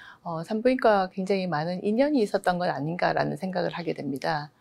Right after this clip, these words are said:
제가 의과대학 실습을 나왔을 때 첫 봉사 실습이 부산백병원 분만실에 첫 봉사 실습을 나갔었었고요.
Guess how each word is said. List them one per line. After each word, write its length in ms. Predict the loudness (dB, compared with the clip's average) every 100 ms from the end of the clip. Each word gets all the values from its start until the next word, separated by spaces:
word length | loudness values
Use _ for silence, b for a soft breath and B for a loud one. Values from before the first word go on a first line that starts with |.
| B B B
제가 240 | 0 6 6
의과대학 460 | 8 6 8 4
실습을 540 | 4 0 0 2 4 4
나왔을 520 | 2 0 0 -4 -2
때 160 | -2
첫 260 | 0 -4 -4
봉사 280 | -4 0 0
실습이 680 | 2 0 0 -4 -2 -4 -6
부산백병원 1600 | -2 0 2 0 0 -2 -4 -4 -4 -4 -2 0 2 4 2 2
분만실에 720 | -2 4 6 6 2 0 -2 -2
첫 260 | -2 -2
봉사 260 | -4 -4 -4
실습을 480 | -4 -6 -2 -2 -2
나갔었었고요. 960 | -4 -6 -4 -6 -6 -8 -2 0 0